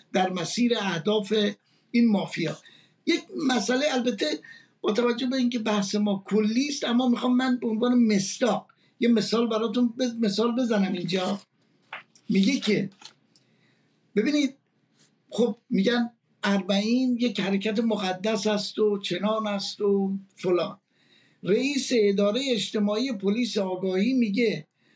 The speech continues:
سارقان سابقه دار هم می‌توانند به پیاده روی اربعین اعزام شوند. تو خود حدیث مفصل بخوان از این مجمع. ببینید، اه،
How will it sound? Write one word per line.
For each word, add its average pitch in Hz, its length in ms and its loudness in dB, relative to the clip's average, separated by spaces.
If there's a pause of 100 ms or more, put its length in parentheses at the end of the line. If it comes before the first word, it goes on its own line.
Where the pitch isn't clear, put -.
(180)
سارقان 202 1040 0
سابقه 190 580 -4
دار 220 400 0
هم 185 480 -2
می‌توانند 196 1080 -2 (360)
به 196 120 4
پیاده 180 600 0
روی 185 380 -2 (140)
اربعین 202 500 0
اعزام 156 320 -4
شوند. - 340 -12 (1200)
تو 208 80 2
خود 202 240 0
حدیث 202 380 0
مفصل 202 720 0
بخوان 240 300 -2
از 190 180 -4
این 208 300 -2 (840)
مجمع. 160 460 -2 (800)
ببینید، 294 400 2 (2500)
اه، 180 580 0